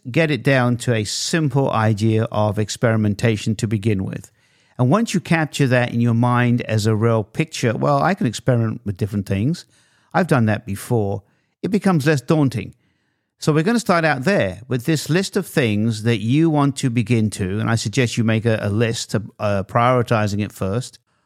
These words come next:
on things you're not comfortable with and would like to become more confident in. Because the only reason you're not confident in something is because you're not comfortable with it. Those two C's go together.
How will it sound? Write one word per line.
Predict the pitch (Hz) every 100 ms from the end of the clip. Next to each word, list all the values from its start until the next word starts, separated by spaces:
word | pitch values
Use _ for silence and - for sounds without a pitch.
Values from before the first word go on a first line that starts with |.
| _ _ _
on | - 156 160
things | 147 185 185 160
you're | 160 160
not | 151 143 -
comfortable | - 175 156 135 123 117
with | 110 107 113 -
and | 135
would | 123
like | 127 127 120
to | 120
become | 123 - 117 120 120 -
more | 117 120 110 110 107 _ _ _ _ -
confident | 240 302 156 113 80
in. | 95 87 - _ _ _ _ -
Because | 135 165 143
the | -
only | 185 226
reason | 226 175 139
you're | 139
not | 131 - - -
confident | 156 160 165 165
in | - 143
something | 165 160 165 156
is | 110 120
because | 123 - 123
you're | 113
not | -
comfortable | 113 95 92 92
with | 90
it. | 76 - -
Those | 131 123 - -
two | - 135
C's | - 131 113 -
go | 110
together. | 101 92 82 65